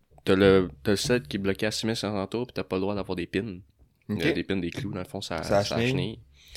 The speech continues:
Speaker 1: Euh, rendu en dix treize, t'as le, t'es bloqué à six mille cinq cents tours, mais tu peux avoir des pins.
Speaker 2: Ok.
Speaker 1: Fait que, puis après ça, rendu
Speaker 2: Cool.
Speaker 1: à quatorze quinze, c'est, euh, juste, mettons, le, le quatorze quinze ans, dans le fond, c'est le, l'âge. Puis, euh, faut juste que t'ailles, euh, tu peux avoir le set débarré, sauf que le, le pouce, il est barré à cinquante pour cent.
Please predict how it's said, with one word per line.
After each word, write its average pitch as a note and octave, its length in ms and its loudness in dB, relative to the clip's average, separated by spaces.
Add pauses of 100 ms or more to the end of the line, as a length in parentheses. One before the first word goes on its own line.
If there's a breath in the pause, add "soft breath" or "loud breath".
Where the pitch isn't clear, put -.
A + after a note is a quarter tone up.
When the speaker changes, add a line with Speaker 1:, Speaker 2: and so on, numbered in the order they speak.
(240 loud breath)
Speaker 1:
Euh, E2+ 140 2
rendu F#2 260 0
en G2 280 4
dix G2+ 260 0
treize, A#2 340 0
t'as F#2+ 100 0
le, F2 60 -2 (180)
t'es G2+ 100 0
bloqué F#2+ 220 2
à A2+ 60 0
six - 120 -2
mille G#2+ 100 0
cinq - 120 -8
cents G2+ 140 -4
tours, A#2 160 -6
mais G2+ 80 -6
tu - 80 -8
peux F2 80 -2
avoir E2+ 140 -2
des F2+ 120 -6
pins. D#2 120 -12 (520 soft breath)
Speaker 2:
Ok. A2 100 -4
Speaker 1:
Fait - 320 -2
que, D#2+ 500 -4
puis - 140 -6
après E2+ 160 -6
ça, G#2+ 140 -2
rendu G2 200 0
Speaker 2:
Cool. G2+ 40 4
Speaker 1:
à G2+ 80 4
quatorze G2 380 -2
quinze, A2+ 500 -4
c'est, F2 200 0
euh, E2 180 0
juste, G2 260 -6
mettons, G2 460 2
le, D#2+ 220 0
le E2+ 320 -4 (220)
quatorze F#2+ 280 -4
quinze F#2 200 -6
ans, G2 40 -6
dans G2 80 -8
le F2 60 -10
fond, F#2+ 140 -8
c'est F2 160 -10
le, - 160 -12 (200)
l'âge. F2+ 420 -6 (520 loud breath)
Puis, F2 240 -4
euh, E2 180 0
faut F#2 140 -4
juste - 160 -4
que G2+ 40 -2
t'ailles, F#2 280 2
euh, E2+ 120 0
tu - 100 -10
peux G2+ 80 2
avoir A2 160 4
le G2+ 60 2
set G2+ 140 -2
débarré, G2+ 460 2
sauf - 180 -10
que - 80 -4
le, E2+ 360 -2
le F#2 120 -6
pouce, - 320 -4
il F2+ 60 -4
est - 20 -2
barré E2+ 240 0
à D#2+ 40 -2
cinquante E2 260 -6
pour - 140 -16
cent. - 100 -12